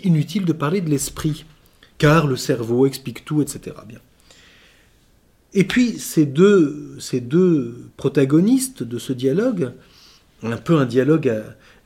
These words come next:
à la Platon, euh, dialogue socratique, où ils, ils s'interrogent l'un l'autre et ne, ne s'épargnent rien, c'est-à-dire acceptent un, une véritable confrontation intellectuelle.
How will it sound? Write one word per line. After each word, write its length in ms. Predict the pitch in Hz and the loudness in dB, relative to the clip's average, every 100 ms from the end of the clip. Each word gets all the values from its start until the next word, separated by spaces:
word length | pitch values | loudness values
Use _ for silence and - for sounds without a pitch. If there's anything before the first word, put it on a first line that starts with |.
| 117 | -10
à 60 | |
la 80 | 113 | -10
Platon, 680 | - 156 151 269 269 202 120 | -2 0 0 0 -2 -2 -6
euh, 400 | 117 123 120 110 | -10 -16 -18 -12
dialogue 520 | 117 139 160 120 113 | -4 0 0 -2 -8
socratique, 800 | - 151 - 165 - 262 262 - | -4 -4 -2 -6 -2 -2 -2 -8
où 160 | 123 - - - _ _ | -10 -12 -20 -20 _ _
ils, 220 | 123 110 104 - - | -8 -8 -8 -12 -10
ils 160 | 113 | -10
s'interrogent 800 | - - - 139 135 135 156 151 | -8 -8 -4 -4 0 2 2 0
l'un 200 | 131 123 | 0 2
l'autre 420 | 156 269 269 - | 2 2 0 -6
et 180 | 117 104 101 - _ 113 | -8 -8 -10 -16 _ -16
ne, 520 | 117 123 127 117 113 117 - - _ - | -8 -4 -2 -4 -8 -16 -20 -20 _ -12
ne 220 | 123 117 | -8 -6
s'épargnent 600 | - 135 123 139 135 147 | -4 -4 -2 -2 2 2
rien, 340 | 170 262 277 | 2 2 0
c'est-à-dire 340 | 180 113 120 120 | -2 -6 -6 -6
acceptent 520 | 123 - 208 208 - | -6 -4 -4 -4 -8
un, 120 | 117 - - - - | -10 -14 -20 -20 -12
une 140 | 123 | -8
véritable 400 | 110 123 131 151 | -4 -4 -2 -2
confrontation 760 | - 170 - 160 147 - - 185 | 0 0 0 -2 0 -2 -2 -2
intellectuelle. 720 | 139 135 127 - 180 247 277 | -2 -4 -4 -4 -4 -2 -4